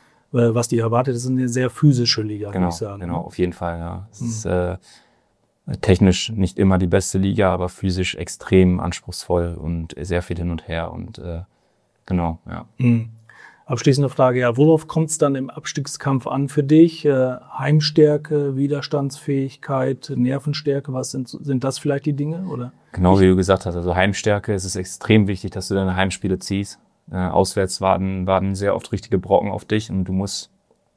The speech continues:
Speaker 2: deine Heimspiele ziehen, äh, mannschaftliche Geschlossenheit.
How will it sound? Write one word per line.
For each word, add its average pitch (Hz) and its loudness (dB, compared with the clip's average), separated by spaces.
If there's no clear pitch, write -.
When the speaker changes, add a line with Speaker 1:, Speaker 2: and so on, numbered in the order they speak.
Speaker 2:
deine 92 6
Heimspiele 104 2
ziehen, 98 2
äh, 90 4
mannschaftliche 92 0
Geschlossenheit. 87 -2